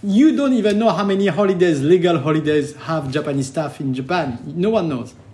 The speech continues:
here on this side of the world. And I knew that the legal thing, everyone has ba-, basically two weeks per year, holidays, by law.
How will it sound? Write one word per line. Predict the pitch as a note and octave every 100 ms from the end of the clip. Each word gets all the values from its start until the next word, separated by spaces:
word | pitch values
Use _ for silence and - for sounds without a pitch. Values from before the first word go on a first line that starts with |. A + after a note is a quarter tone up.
| - - -
here | C#3 D3 B2+ -
on | D#3
this | D3+
side | D#3+ E3
of | D3
the | D#3
world. | F#3+ G#3+ B2+ - - - - - - - - -
And | G#3+ C4
I | C#4
knew | C#4 D#4+ E4+
that | B3 A3+ A3+ E3+ - - -
the | D#3 E3+
legal | A3 D4+ C4 A#3
thing, | - G#3 G3+
everyone | G#3 G3 A3+
has | G3+ G#3 G3 - -
ba-, | F#3+
basically | E3+ F#3+ F3 F#3 G#3 G#3+
two | A#3
weeks | G#3+ -
per | - D#3
year, | C3 - -
holidays, | - C#3 B2 G#2+ G2 - - - - - - -
by | C3+ D#3
law. | C#3+ C3